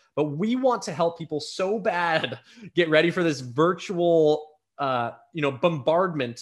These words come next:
of what all these clients looking to get started in January. We want you to put yourselves out there to be successful. So we're, we're going to literally offer this for, what is that, almost seventy percent off for only four hundred and ninety dollars.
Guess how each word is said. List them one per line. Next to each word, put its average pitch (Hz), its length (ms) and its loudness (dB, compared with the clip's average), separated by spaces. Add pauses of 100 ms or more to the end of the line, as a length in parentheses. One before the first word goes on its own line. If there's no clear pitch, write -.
of 127 240 -4
what 151 200 2
all 160 200 2
these 202 180 -4
clients 160 360 -4
looking 156 380 -6
to 151 100 -10
get 139 180 -2
started 139 320 -4
in 123 120 -6
January. 117 480 -8 (320)
We 202 100 0
want 262 220 2
you 240 40 -4
to 220 60 4
put 185 140 -8
yourselves 156 340 -2
out 135 160 0
there 135 100 -4
to 127 80 -6
be 123 140 -12
successful. 117 680 -10 (200)
So - 120 -4
we're, 202 220 4
we're 190 140 0
going 233 160 2
to 214 80 2
literally 165 340 2
offer 143 320 -2
this 135 220 -4
for, 131 240 -8
what 131 120 -6
is 117 60 -8
that, 117 80 -6
almost 113 280 -10
seventy 185 320 -2
percent 156 360 -6
off 120 280 -4 (760)
for - 80 -8
only 151 140 0
four 165 300 0
hundred 156 220 0
and 127 100 -4
ninety 120 240 -6
dollars. 107 360 -10